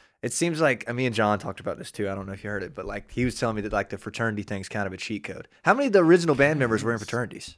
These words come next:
Speaker 2: Um, well,
Speaker 1: At least three, right?
Speaker 2: y-, so origi-, yeah, I mean, I think all.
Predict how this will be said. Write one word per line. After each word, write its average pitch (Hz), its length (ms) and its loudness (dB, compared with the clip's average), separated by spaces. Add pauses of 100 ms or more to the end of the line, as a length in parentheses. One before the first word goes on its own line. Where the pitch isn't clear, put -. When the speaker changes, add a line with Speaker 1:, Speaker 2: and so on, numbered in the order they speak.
(140)
Speaker 2:
Um, 135 560 -4 (320)
well, 143 500 2
Speaker 1:
At 117 80 -4
least 147 280 -2
three, 117 300 0
right? 123 320 -4 (380)
Speaker 2:
y-, 139 60 -14 (640)
so 156 380 2
origi-, 151 580 -2
yeah, 156 420 2
I 147 140 0
mean, 143 180 -2
I 135 140 -4
think 175 360 -4
all. 127 380 -6